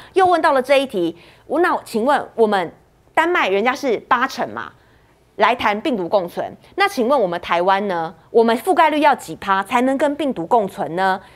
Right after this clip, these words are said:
陈时中跟我们说，最少百分之七十到百分之八十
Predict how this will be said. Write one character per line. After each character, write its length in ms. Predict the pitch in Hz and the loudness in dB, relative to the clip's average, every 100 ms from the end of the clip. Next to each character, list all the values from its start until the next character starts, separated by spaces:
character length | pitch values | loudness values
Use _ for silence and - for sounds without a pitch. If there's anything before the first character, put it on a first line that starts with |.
| - - | -20 -6
陈 160 | 226 | -2
时 160 | 220 214 | -2 -2
中 220 | 240 233 | 0 0
跟 100 | 240 | 0
我 60 | 202 | -2
们 100 | 160 | -4
说， 340 | - 202 202 - - - | -2 2 2 -2 -20 -8
最 220 | - 427 | -2 0
少 180 | 330 208 | 2 0
百 200 | 190 175 | 2 0
分 180 | 214 254 | 0 -2
之 100 | 254 | -4
七 340 | 254 - 294 302 | -8 -6 -4 -4
十 420 | 214 214 175 175 | -4 -4 -4 -4
到 200 | - 233 | 0 0
百 180 | 202 151 | 0 -2
分 200 | - 214 | -2 -6
之 120 | 214 226 - | -6 -6 -2
八 240 | 285 302 | 0 -2
十 400 | - - 175 180 | -4 -6 -4 -4